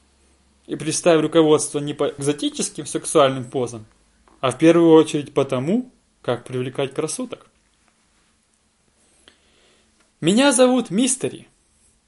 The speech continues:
и я написал это руководство, и ты сейчас держишь его в руках.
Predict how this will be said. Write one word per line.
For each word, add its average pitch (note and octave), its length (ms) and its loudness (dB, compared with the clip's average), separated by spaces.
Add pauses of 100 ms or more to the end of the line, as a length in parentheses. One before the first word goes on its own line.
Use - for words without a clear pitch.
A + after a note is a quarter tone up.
(300)
и E3+ 80 -4
я A#3 160 6
написал G#3 600 2
это C#3 180 -6
руководство, A#2+ 760 -8 (640)
и D#3+ 80 -2
ты A3+ 180 -2
сейчас G#3 540 -2
держишь B2+ 600 0
его A#2+ 320 -4
в A#2 80 -14
руках. B2 400 -8